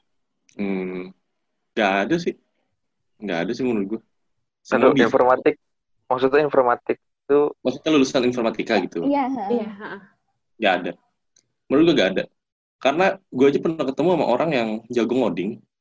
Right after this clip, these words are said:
Speaker 1: tapi dia lulusan elektro, lulusan ekonomi. Menurut gue nggak ada.
Speaker 3: Iya.
Speaker 1: Nggak ada batas sih sebenarnya menurut gue. Semua orang bisa sih.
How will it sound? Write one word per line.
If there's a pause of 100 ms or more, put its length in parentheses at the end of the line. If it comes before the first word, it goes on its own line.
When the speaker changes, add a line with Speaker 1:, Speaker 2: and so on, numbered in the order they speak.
(420)
Speaker 1:
tapi
dia
lulusan (160)
elektro, (160)
lulusan
ekonomi. (880)
Menurut
gue
nggak
ada. (1040)
Speaker 3:
Iya. (680)
Speaker 1:
Nggak
ada
batas
sih
sebenarnya
menurut (100)
gue. (520)
Semua
orang
bisa
sih.